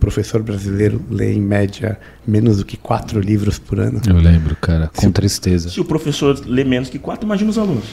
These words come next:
Speaker 2: É, não, cara, e, e é uma coisa que o brasileiro gosta de novidade, é um, é um povo afeito à tecnologia, né? Não é de hoje que a gente sabe disso, né, cara? Então,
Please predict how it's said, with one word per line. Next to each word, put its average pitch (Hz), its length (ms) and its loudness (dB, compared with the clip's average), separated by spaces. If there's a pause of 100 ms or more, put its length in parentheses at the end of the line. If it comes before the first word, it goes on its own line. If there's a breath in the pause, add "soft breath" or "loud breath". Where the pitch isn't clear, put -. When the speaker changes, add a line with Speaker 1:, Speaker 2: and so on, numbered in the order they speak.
(640 loud breath)
Speaker 2:
É, 214 100 6
não, 113 320 6
cara, 85 380 2
e, 95 340 6
e 92 280 4
é 104 80 6
uma 127 180 4
coisa 107 300 2
que - 180 0
o - 20 6
brasileiro 107 400 4
gosta 104 320 4
de 87 120 4
novidade, 87 680 4
é 87 40 6
um, 90 220 4
é 92 80 0
um 92 140 -2
povo 90 320 0
afeito 87 380 -2
à - 20 -4
tecnologia, 82 880 2
né? 92 140 2
Não 90 100 4
é 90 60 4
de 92 100 0
hoje 90 140 0
que 95 80 -4
a - 20 -2
gente 98 140 -4
sabe 90 240 2
disso, 82 280 2
né, 80 120 2
cara? 80 240 -4
Então, 90 420 2